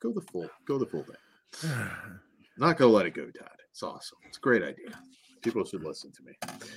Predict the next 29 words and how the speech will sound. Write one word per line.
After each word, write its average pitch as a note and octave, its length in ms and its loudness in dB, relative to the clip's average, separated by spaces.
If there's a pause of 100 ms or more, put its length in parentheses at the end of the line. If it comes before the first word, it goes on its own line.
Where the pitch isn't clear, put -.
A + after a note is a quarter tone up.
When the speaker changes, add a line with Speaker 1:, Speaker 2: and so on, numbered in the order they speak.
(160)
Speaker 1:
Uh, C3+ 280 10
so E3 200 12
anyways, D3+ 760 10
uh, A2+ 560 8 (240)
yes. B2+ 600 4 (320)
Awesome. B2+ 380 6
And D#3+ 300 8
Taya, C4 440 12
you A3+ 100 6
know C4+ 120 10
what? B3 300 10 (920)
Put F4+ 200 10
in F#3+ 140 12
a C3+ 80 10
hell C3+ 280 10
of A2+ 60 10
a A2+ 80 8
performance, G2+ 680 2
too, F#2+ 260 -2
for G#2 100 -6
somebody E3 440 6
that, A2+ 220 8
that A2+ 160 6
is G#2 440 2
probably F2+ 720 -2 (260)
gonna E2 260 -4 (380)
pop D#2+ 300 -2
up D#2+ 160 -6 (140)
anytime D#2 680 -8